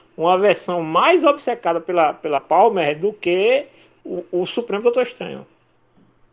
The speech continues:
Porque o Su-, Supremo, depois que viu o erro que cometeu, pelo menos entendeu o que o Vigia queria que ele, que ele entendesse, né?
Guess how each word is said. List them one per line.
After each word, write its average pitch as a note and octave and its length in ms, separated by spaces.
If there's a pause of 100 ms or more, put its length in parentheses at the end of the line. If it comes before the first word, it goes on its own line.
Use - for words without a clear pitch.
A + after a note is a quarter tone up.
(480)
Porque - 140
o C4 100
Su-, - 180 (640)
Supremo, B3 440
depois A#3 300
que G#3 120
viu G3 160
o F3+ 80
erro F3 160
que E3+ 100
cometeu, D#3 840 (400)
pelo G#3 220
menos A3+ 200
entendeu C4+ 640
o C#4 40
que C#4+ 100
o C4+ 60
Vigia A#3+ 280
queria A3 400
que A#3 120
ele, A3+ 180 (100)
que - 100
ele F#3+ 100
entendesse, F#3+ 520
né? E3 160